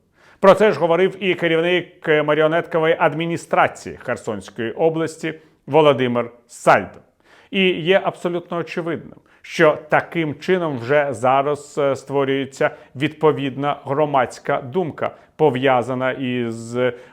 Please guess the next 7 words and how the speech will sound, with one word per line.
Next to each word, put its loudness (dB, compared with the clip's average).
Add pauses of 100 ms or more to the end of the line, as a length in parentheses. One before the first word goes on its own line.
можливістю 0 (1120)
нанесення -4
росіянами -4 (200)
удару 2 (140)
по -4
Каховській -8 (220)
гідроелектростанції, -8